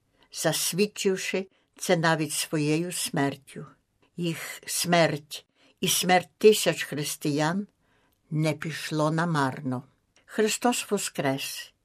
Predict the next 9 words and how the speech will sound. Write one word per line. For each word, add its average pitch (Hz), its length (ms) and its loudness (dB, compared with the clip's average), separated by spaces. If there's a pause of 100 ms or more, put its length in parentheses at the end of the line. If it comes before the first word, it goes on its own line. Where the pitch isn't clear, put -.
(240)
і 202 80 -2
тисячі 220 540 4
монахинь 214 680 4
і 190 100 0
монахів 190 680 -2 (480)
жертвують 196 840 2
свої 190 440 2
молоді 160 480 0
літа 147 500 -2